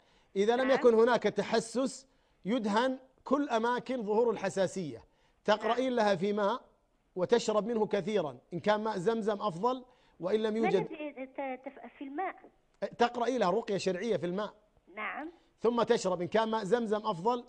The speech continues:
Speaker 1: إن لم يوجد ماء المطر، إن لم يوجد الماء العادي.
Speaker 2: نعم.
Speaker 1: وتستمر هي على رقية نفسها بسورة الفاتحة سبع مرات، آية الكرسي، خواتم البقرة، المعوذتين والإخلاص، كل واحدة ثلاث مرات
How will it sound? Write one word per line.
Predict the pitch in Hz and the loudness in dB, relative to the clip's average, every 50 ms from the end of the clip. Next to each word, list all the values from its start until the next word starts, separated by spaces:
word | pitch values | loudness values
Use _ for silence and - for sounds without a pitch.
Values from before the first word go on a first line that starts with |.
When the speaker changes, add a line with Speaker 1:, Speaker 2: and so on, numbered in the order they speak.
| - | -4
Speaker 1:
إن | 214 | -4
لم | 208 220 214 208 | -2 -2 0 -2
يوجد | 233 226 180 196 170 170 | -2 0 0 0 -2 0
ماء | 202 220 208 | -2 -2 -2
المطر، | 202 202 214 226 220 240 240 226 - | 0 0 0 0 -2 -2 -4 -4 -4
إن | 254 254 | -4 -4
لم | 240 233 214 | -2 -2 -2
يوجد | 226 247 220 226 202 190 | -2 -2 0 0 0 0
الماء | 202 196 208 208 196 | 0 -2 -2 -2 -2
العادي. | 190 160 156 160 139 127 120 113 104 _ _ _ _ _ _ _ _ - 196 | -2 0 0 -2 -2 -4 -8 -14 -16 _ _ _ _ _ _ _ _ -20 -16
Speaker 2:
نعم. | 208 202 196 190 - _ _ - | -14 -14 -14 -16 -20 _ _ -2
Speaker 1:
وتستمر | - 180 185 - 254 254 - - - 240 226 226 | 0 0 4 4 4 2 2 4 2 4 4 4
هي | 226 240 240 | 2 2 2
على | 220 180 190 208 208 196 | 2 2 2 2 2 2
رقية | 208 240 233 - 214 202 139 | 2 0 -2 -2 -4 -4 -2
نفسها | 185 208 185 - - 170 165 | -2 -4 -4 -4 -4 -2 -2
بسورة | 156 160 147 - 220 226 214 - | -2 -2 -2 -2 0 0 0 0
الفاتحة | 202 185 147 214 202 185 196 - 175 | -2 0 0 0 0 0 -2 -6 -6
سبع | 175 - 196 196 185 | -4 -4 -4 -4 -4
مرات، | 180 196 190 190 202 220 240 - - - _ - | -2 -2 0 0 2 2 0 0 -4 -10 _ -2
آية | - 196 208 208 185 - | 0 0 2 0 0 -2
الكرسي، | 190 - - 214 220 - - 220 247 254 233 _ _ _ _ _ _ | -4 -2 -2 -2 -2 -2 -4 -6 -8 -8 -10 _ _ _ _ _ _
خواتم | - - 175 190 220 220 208 214 196 196 | -2 0 2 4 4 2 2 0 -2 -2
البقرة، | 196 180 220 220 220 233 226 226 233 220 | 0 0 0 -2 -2 -2 -4 -4 -2 -2
المعوذتين | 202 196 196 175 185 208 202 196 190 190 - 214 208 | -4 -2 -2 -2 0 0 0 0 0 0 -2 -2 -2
والإخلاص، | 180 185 196 190 170 180 202 180 - - | -2 -2 -6 -6 -4 -2 -4 -4 -4 -4
كل | - 175 | -2 0
واحدة | 208 220 202 - 180 180 | 2 2 2 2 -2 -4
ثلاث | 143 170 196 196 156 | -2 -2 -2 -2 -2
مرات | 180 190 180 190 202 233 269 254 | -2 -2 0 0 0 0 -2 -4